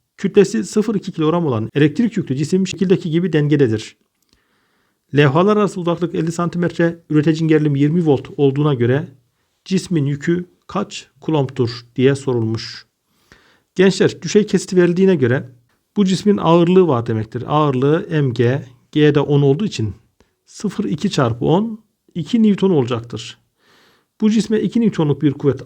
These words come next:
aşağı doğru etki ederken cismin dengede kalabilmesi için ters tarafa doğru bir elektriksel kuvvet etki etmek zorundadır.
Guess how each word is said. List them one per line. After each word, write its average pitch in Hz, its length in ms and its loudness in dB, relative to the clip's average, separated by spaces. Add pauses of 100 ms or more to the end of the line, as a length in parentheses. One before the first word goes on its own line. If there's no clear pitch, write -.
aşağı 170 340 0
doğru 120 280 2 (600)
etki 160 260 0
ederken 165 540 -2 (580)
cismin 170 400 2
dengede 170 360 4
kalabilmesi 151 600 0
için 110 240 -4 (1900)
ters 220 240 2
tarafa 151 300 2
doğru 139 200 4
bir 202 220 -2
elektriksel 165 480 0
kuvvet 170 320 -4
etki 156 220 -2
etmek 180 280 -4
zorundadır. 139 560 2